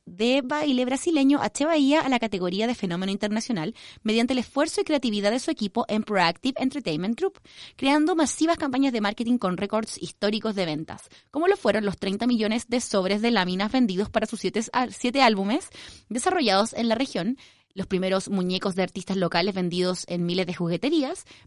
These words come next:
perfumes, agendas, cuadernos, chicles y una gran variedad de productos con la imagen del grupo, sin mencionar la producción de cinco discos con más de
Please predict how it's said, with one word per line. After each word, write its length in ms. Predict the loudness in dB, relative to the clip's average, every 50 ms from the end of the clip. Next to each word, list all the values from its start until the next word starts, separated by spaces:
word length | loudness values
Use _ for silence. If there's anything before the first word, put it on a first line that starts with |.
| _
perfumes, 580 | -6 -6 -6 -4 -4 -4 -2 -2 -2 -2 -4 -4
agendas, 580 | -6 -6 -4 -2 0 2 2 2 2 0 -2 -4
cuadernos, 640 | -4 0 0 2 2 2 0 -2 -2 -4 -6 -6 _
chicles 440 | -6 -4 -4 -2 -2 -2 -4 -4
y 100 | -4 -4
una 160 | -2 -2 -2 0
gran 300 | 0 0 2 2 2 2
variedad 260 | 2 0 0 2 2
de 80 | 0
productos 460 | 0 0 -2 -2 -2 -4 -6 -8 -6 -2
con 140 | -2 -2
la 40 | 0
imagen 320 | 0 0 0 -2 -2 -2 -2
del 140 | -2 -2
grupo, 320 | -2 -4 -4 -6 -8 -12 -16 -18 -20 -20 -20 -20 -18
sin 380 | -12 -6 0 2 2 2 2 2
mencionar 640 | 2 2 2 2 0 -2 -2 0 2 2 0 0 0
la 160 | 0 -2 0
producción 400 | 0 0 -2 -2 -2 -2 -2 0
de 100 | 0 0
cinco 360 | -2 0 0 0 2 2 2
discos 500 | 0 0 0 -2 -4 -6 -6 -6 -6 -8
con 240 | -6 -4 -4 -2 -2
más 240 | -2 -2 -2 -4 -4
de 220 | -4 -2 -2 -2